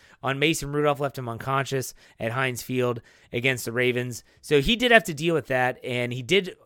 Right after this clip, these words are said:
suffer a shoulder injury later in the season, and that ended his season early. But that's what we're talking about here. And did I mention that Randy Fichtner was calling plays? Now, not that Matt Canada blew the doors off everyone in twenty twenty-one, but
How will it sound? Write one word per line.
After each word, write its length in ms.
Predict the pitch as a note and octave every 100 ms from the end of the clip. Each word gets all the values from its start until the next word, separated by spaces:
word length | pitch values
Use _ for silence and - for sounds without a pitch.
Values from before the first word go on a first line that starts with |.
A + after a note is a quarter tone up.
| _
suffer 400 | - - E3+ D#3
a 60 | B2
shoulder 500 | - - E3 D#3 D3+
injury 300 | D3 C3+ C#3
later 360 | B2+ C#3 C#3 C3+
in 80 |
the 80 | C3
season, 520 | A2+ C#3 C3+ C3+ C3+ -
and 120 | A#2
that 160 | A#2+ -
ended 280 | C3+ D3 C3+
his 160 | B2+
season 280 | C#3+ C3+ A#2+
early. 480 | F#2 C3 B2+ B2 A2 - - _ _ _ -
But 140 | D#3+
that's 240 | B3+ C#4+
what 80 | C4
we're 80 | G3
talking 400 | - G3+ G#3 C3+
about 200 | A2+ A2
here. 300 | G#2+ F#2 D#2 _ _ _ _ _ _ _
And 80 | D3
did 140 | F#3 A3+
I 80 |
mention 320 | A3 D4 D4 D#4
that 100 | -
Randy 360 | E3+ A3+ E3
Fichtner 400 | - A3 A#3 A#3
was 120 | G#3
calling 300 | - A3+ A3+
plays? 480 | G#3 A#3 A#3 A#3 F#3+
Now, 120 | F3
not 180 | F#3 A3+
that 100 | F#3+
Matt 240 | F#3 F#3 -
Canada 320 | F#3+ F3+ D3+
blew 220 | D3+ F3+
the 100 | C#3+
doors 320 | C3 E3+ E3
off 180 | D#3 C#3+
everyone 360 | D3 D3 D3 C#3
in 100 | B2
twenty 260 | D#3 D3+
twenty-one, 520 | B2+ D3 B2 D#3 D3+
but 160 | B2